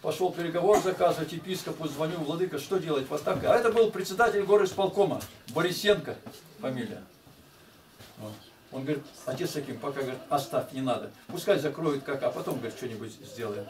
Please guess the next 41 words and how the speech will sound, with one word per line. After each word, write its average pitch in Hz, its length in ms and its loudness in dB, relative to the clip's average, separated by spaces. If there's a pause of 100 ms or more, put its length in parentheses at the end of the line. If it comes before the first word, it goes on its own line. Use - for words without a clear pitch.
(340)
Ну, 233 200 0
я 180 120 6
сказал, 170 240 4
они 156 120 2
убрали 208 380 6
уже, 185 200 4
а 208 160 4
всё, 247 200 0
уже 165 160 2
купол, 165 340 -2
только 170 260 -2
крест 165 240 -2
поставить 110 380 -2
осталось. 107 360 -6 (540)
Всё 165 140 -4
это 139 140 -2
убрали 165 420 4
и 135 40 0
закрыли 160 380 2
как 139 280 -2
дом, 113 200 -6
что - 160 -8
было. - 220 -8 (400)
Вот 233 160 4
какое 202 300 6
время 151 280 2
было. 104 220 -6 (680)
А - 80 8
сегодня 240 360 4
посмотрите, 214 420 2
что 190 180 2
делают, 170 340 2 (360)
строят. 196 340 4
А 185 180 2
теперь 226 280 4
там 233 160 6
в 214 40 8
этом 214 240 6
Иссык-Куле 220 500 4
я 202 100 10
был 220 260 6